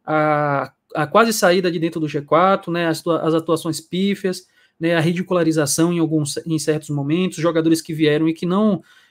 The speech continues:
é, sequer tiveram oportunidades, falas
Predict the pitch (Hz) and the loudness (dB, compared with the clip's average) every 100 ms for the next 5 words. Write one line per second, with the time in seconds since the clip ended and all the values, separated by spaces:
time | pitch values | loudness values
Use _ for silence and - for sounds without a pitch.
0 | _ - 151 - 208 180 160 170 180 185 | _ -6 -4 -4 -2 -2 -2 2 2 2
1 | 170 151 151 139 147 185 180 - 208 240 | -4 -4 -4 0 4 4 2 0 2 4
2 | 214 - - | 4 0 -14